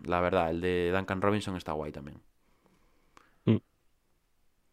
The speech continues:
Speaker 2: Y, bueno, en americano, poquito más.
Speaker 1: Yo me he
Speaker 2: ¿No?
Speaker 1: dejado para el final mi favorito
Speaker 2: Ah.
Speaker 1: de, de Estados Unidos.
Speaker 2: Correcto,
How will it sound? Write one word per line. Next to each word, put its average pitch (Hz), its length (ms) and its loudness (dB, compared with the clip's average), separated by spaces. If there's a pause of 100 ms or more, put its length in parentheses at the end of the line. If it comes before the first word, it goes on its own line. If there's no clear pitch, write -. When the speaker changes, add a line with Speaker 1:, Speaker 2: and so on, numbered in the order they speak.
(440)
Speaker 2:
Y, 104 800 8
bueno, 147 220 8
en 101 240 4
americano, 170 1160 6
poquito 180 320 8
más. - 440 4 (1300)
Speaker 1:
Yo 123 200 10
me 143 80 12
he 139 40 12
Speaker 2:
¿No? 131 80 12
Speaker 1:
dejado 131 340 12
para 127 100 8
el 113 60 8
final 117 420 8
mi 110 200 2
favorito 101 460 6
Speaker 2:
Ah. 95 200 8
Speaker 1:
de, 92 340 0
de 95 220 2
Estados 98 280 0
Unidos. 87 440 -6
Speaker 2:
Correcto, 92 420 2